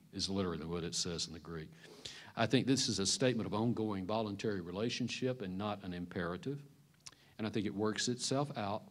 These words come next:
in different marriages in different ways. It's a voluntary, loving relationship based on trust. Bottom line, though, the point is this. The husbands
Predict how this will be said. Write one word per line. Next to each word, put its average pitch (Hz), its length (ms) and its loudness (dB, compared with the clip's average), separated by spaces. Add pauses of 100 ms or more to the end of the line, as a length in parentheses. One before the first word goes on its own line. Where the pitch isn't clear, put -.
(240)
in 95 220 -2
different 98 300 -4
marriages 95 460 -4
in 87 80 -4
different 82 340 -10
ways. 104 560 -6 (500)
It's 107 140 -2
a 107 40 4
voluntary, 110 600 4
loving 104 420 4
relationship 85 760 -4 (840)
based 101 260 2
on 87 140 -4
trust. - 540 -6 (1080)
Bottom 131 400 8
line, 104 360 2
though, 78 200 -8 (540)
the 101 80 -6
point 107 260 0
is 90 120 -2
this. 101 380 -2 (420)
The 95 100 -6
husbands 92 920 -2